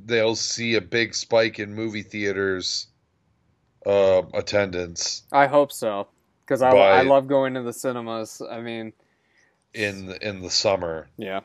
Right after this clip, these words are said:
Speaker 2: It's my preferred way to watch movies is in the theater. Did you see LeBron's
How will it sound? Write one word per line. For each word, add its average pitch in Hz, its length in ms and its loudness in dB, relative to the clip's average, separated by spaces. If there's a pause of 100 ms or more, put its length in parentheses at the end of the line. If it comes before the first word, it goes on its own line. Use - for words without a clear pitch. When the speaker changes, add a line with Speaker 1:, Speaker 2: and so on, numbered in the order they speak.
Speaker 2:
It's - 160 -12
my 160 120 8
preferred 180 460 6
way 165 140 12
to 156 80 10
watch 147 300 10
movies 139 340 2
is 123 140 -4
in 127 120 -2
the 113 80 -4
theater. 123 240 0
Did 147 200 2
you 165 100 2
see 180 180 0
LeBron's 143 840 4